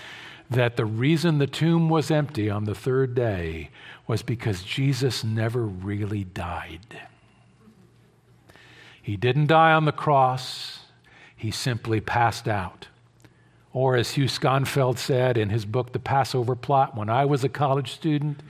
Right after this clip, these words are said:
he created a conspiracy with his disciples, and when that vinegar was brought to his lips, it knocked him out and made him look dead, so that he could be placed in the tomb and then taken out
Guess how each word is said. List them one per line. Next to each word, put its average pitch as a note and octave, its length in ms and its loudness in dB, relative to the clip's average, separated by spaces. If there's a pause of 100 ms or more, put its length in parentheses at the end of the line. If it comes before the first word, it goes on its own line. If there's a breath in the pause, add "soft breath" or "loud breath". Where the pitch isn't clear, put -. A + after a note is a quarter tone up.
(580 loud breath)
he A2 160 -2
created C3 420 2
a B2+ 60 2
conspiracy C3+ 720 0
with A#2+ 180 2
his G#2+ 180 0
disciples, A#2 720 0
and G#2+ 140 -2
when A2 140 -2
that A2 160 -2
vinegar A#2 400 0
was G#2 140 -2
brought A#2 320 -2
to A2 80 -6
his G2 140 -6
lips, A2+ 280 -2
it G#2+ 120 -8
knocked A#2+ 320 -2
him A2 140 -2
out A2 220 -2
and G#2+ 100 -2
made A2 200 -2
him G#2+ 140 -2
look A#2+ 280 -4
dead, E2+ 280 -8 (1900 soft breath)
so - 180 -6
that G#2+ 140 -2
he A2 80 -2
could G2+ 120 -6
be G#2 100 -4
placed A2+ 460 -2
in A#2+ 100 -2
the B2 100 -2
tomb F#2 520 -8 (580 soft breath)
and G2 180 -4
then G2+ 200 -4
taken G2+ 360 -6
out G2 380 -4